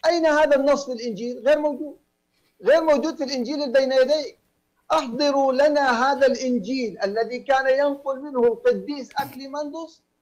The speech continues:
لأستخرج منه البشارات بمحمد صلى الله عليه وسلم". أكليمندس السكندري مئتين وعشرين يقول الكتاب المقدس، وحط لنا سطرين بعدها،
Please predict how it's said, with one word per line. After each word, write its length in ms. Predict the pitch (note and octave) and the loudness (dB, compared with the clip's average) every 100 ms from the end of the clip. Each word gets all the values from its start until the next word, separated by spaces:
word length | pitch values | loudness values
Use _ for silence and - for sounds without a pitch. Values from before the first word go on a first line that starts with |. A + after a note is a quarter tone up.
| _ _ - | _ _ -12
لأستخرج 960 | F3+ G#3 G#3 G3+ D#4 D#4+ B3 B3+ A3 | -6 -2 -2 0 2 2 0 -4 0
منه 380 | A#3 A#3 C#4 B3+ | 2 2 0 0
البشارات 840 | A#3+ G#3 G#3+ A3+ G#3 G#3 A#3 A#3+ A#3+ | -2 -4 -4 0 2 4 4 2 0
بمحمد 640 | G#3 G#3 - A#3+ A3+ G3+ G#3 | -8 -6 -6 -8 -10 -10 -10
صلى 320 | - G#3 G3 | -4 0 2
الله 420 | F3 F#3 F#3+ E3 | 2 0 0 0
عليه 300 | D3+ D#3+ F3 | -2 -2 -6
وسلم". 460 | A3+ - C#4+ A#3+ _ _ _ _ _ _ _ _ _ _ - | -8 -4 -4 -4 _ _ _ _ _ _ _ _ _ _ -4
أكليمندس 720 | G#3+ A3+ A#3 C4 D#4+ D#4+ D4 | -4 0 0 2 2 2 -2
السكندري 720 | D4 D#4 D4 D#4+ D4+ C#4 A3 G3+ | -4 -2 2 2 4 2 2 -2
مئتين 340 | A3 C4+ C#4 | -2 0 2
وعشرين 840 | C4+ C4 - C#4+ D#4 D#4 B3 - _ _ _ _ - | 0 -4 -8 -6 -4 -4 -6 -12 _ _ _ _ -2
يقول 640 | A3+ A#3 C4+ E4+ D#4+ D#4 | 0 2 2 2 2 0
الكتاب 520 | C4 C#4 C4+ C#4+ C#4+ | -2 -6 0 4 4
المقدس، 640 | C4+ B3+ B3 C4+ C#4+ D4+ D4 | 2 -4 -2 -2 2 2 0
وحط 420 | - - C#4 C#4+ | -4 -4 -4 0
لنا 260 | D4 D4 C#4 | 2 2 0
سطرين 540 | C#4 C#4 D4 D#4+ C#4 | -2 -4 -2 -2 -2
بعدها، 520 | D4+ B3+ G3 D#3 A#2 | -2 -2 -6 -8 -10